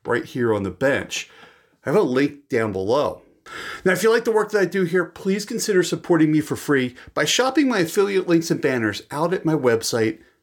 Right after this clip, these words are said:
W W W dot T R B dot F Y I.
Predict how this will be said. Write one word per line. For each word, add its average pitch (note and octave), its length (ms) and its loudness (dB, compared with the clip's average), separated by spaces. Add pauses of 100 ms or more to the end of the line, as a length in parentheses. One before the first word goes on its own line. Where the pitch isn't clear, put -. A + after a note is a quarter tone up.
(220)
W C#3+ 320 0
W F3+ 340 0
W C3+ 380 -2 (280)
dot D#3 200 0
T - 160 -4
R B2 120 4
B A#2+ 180 0
dot G#2 200 0
F - 180 -2
Y F2 120 0
I. A2 320 -2